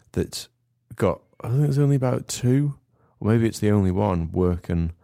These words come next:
uh, like, traps in the world. So, like, under the stage, there's, like, wood and ropes, and they're different platforms. So you can appear from the,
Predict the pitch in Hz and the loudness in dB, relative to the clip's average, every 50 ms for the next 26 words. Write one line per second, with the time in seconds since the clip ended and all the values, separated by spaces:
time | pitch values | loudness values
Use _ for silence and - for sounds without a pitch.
0 | _ _ _ _ _ _ _ _ _ - 92 82 85 87 - - - 92 85 - | _ _ _ _ _ _ _ _ _ -8 -6 -6 -6 -6 -8 -8 -8 -8 -8 -8
1 | - - - - 101 104 - - - - - - _ _ _ _ _ _ _ _ | -10 -10 -6 -4 -4 -4 -4 -8 -14 -20 -20 -20 _ _ _ _ _ _ _ _
2 | - 92 87 85 87 101 107 95 78 69 73 82 85 - - _ _ _ - - | -4 -2 -2 0 0 0 0 0 0 -2 -6 -8 -12 -12 -18 _ _ _ -6 -4
3 | 92 90 85 82 82 - - - - - 101 104 101 101 92 82 - - - 104 | -2 -2 -2 -2 -4 -6 -8 -8 -4 0 2 2 2 0 -2 -4 -4 -2 -2 -2
4 | 101 80 71 78 73 - - - 92 87 - 87 82 - 85 90 98 104 107 107 | -2 -2 -4 -8 -10 -12 -10 -8 -8 -6 -4 -6 -6 -6 -6 -2 0 0 0 0
5 | - - - 87 85 95 101 110 - - - - - - _ _ _ _ _ _ | -2 -4 -8 -6 -2 -2 -2 -2 -2 -4 -10 -18 -20 -20 _ _ _ _ _ _
6 | _ _ - 95 90 87 90 90 - - _ _ _ - 95 90 92 110 107 90 | _ _ -6 -4 -2 -2 -2 -4 -6 -10 _ _ _ -10 -8 -6 -4 -4 -4 -4
7 | - 101 92 - - 117 - - - - 117 113 117 113 113 - - _ _ _ | -4 -6 -8 -6 -6 -6 -6 -6 -8 -8 -6 -4 -4 -6 -6 -8 -12 _ _ _
8 | - - 110 104 - 104 - - 92 107 107 107 104 - 101 92 87 87 82 - | -4 -2 -2 -2 -2 -4 -6 -4 -2 -2 -2 -2 -2 -4 -2 -2 -2 -2 -4 -8
9 | _ _ _ _ - 92 | _ _ _ _ -14 -14